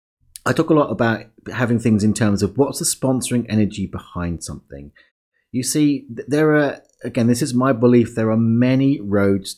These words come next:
to healing. There are so many roads. It's not about there being a right and a wrong one. This is where we become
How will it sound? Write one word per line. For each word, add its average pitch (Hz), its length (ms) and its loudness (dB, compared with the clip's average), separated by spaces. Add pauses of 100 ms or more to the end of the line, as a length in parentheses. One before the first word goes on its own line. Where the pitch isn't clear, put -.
to - 100 -10
healing. 80 640 -6
There 107 160 2
are 117 40 2
so 131 360 2
many 127 240 4
roads. 73 500 -8 (360)
It's - 200 -14
not 143 300 -4
about 123 420 0
there 113 160 2
being 107 400 0
a 107 100 -4
right 101 440 0
and 92 120 -2
a 92 60 0
wrong 95 300 2
one. 73 320 -6
This 120 180 2
is 156 180 -4
where 117 160 2
we 107 120 2
become 104 480 -4